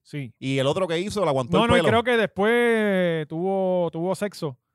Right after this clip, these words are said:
Speaker 2: Ajá.
Speaker 1: Este, y el otro, pues, parece que era espectador, que eso es lo que le gusta a él, no sé,
Speaker 2: Sí,
Speaker 1: imagínate
Speaker 2: bueno,
Speaker 1: tú.
Speaker 2: está, con-, está, está pasando un crimen. Si tú estás, eres
Speaker 1: Ujú.
Speaker 2: testigo de un crimen, pues, <laughs> estás, eres, este, estás,
Speaker 1: Pues,
Speaker 2: estás envuelto.
Speaker 1: y los arrestaron. Y,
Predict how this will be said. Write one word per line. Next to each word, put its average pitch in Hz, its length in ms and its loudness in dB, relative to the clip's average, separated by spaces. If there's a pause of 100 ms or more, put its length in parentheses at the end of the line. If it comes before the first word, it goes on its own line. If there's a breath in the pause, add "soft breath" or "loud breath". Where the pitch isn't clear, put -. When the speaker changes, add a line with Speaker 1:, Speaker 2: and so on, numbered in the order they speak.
(340)
Speaker 2:
Ajá. 120 380 -2
Speaker 1:
Este, 139 220 -4
y 139 140 -2
el 135 160 -2
otro, 196 200 -2
pues, 208 120 -4
parece 151 280 -8
que 175 60 -12
era 190 160 -2
espectador, 170 540 -8
que - 140 -20
eso 117 100 -12
es 147 80 -12
lo 156 80 -12
que 165 80 -10
le 165 40 -6
gusta 165 300 -8
a 175 40 -6
él, 220 80 -14
no 190 100 -16
sé, 196 120 -18
Speaker 2:
Sí, 190 120 -2
Speaker 1:
imagínate 151 200 -2
Speaker 2:
bueno, 220 140 2
Speaker 1:
tú. 185 40 0
Speaker 2:
está, 156 160 -4
con-, 170 100 -6
está, 165 200 -4 (140)
está 160 180 -4
pasando 214 300 -2
un 202 80 -4
crimen. 196 340 -4
Si 120 120 -10
tú 127 100 -6
estás, 180 380 0
eres 175 120 0
Speaker 1:
Ujú. 190 100 -4
Speaker 2:
testigo 175 240 0
de 185 40 0
un 180 80 -4
crimen, 220 340 -4
pues, 147 180 -4
<laughs> - 60 -20
estás, - 200 -6
eres, 139 300 -2
este, 107 380 -4
estás, 104 200 -6
Speaker 1:
Pues, 135 100 -2
Speaker 2:
estás 131 180 0
envuelto. 101 560 -4
Speaker 1:
y 135 520 -4
los 127 140 -4
arrestaron. 147 600 -6
Y, 143 80 -4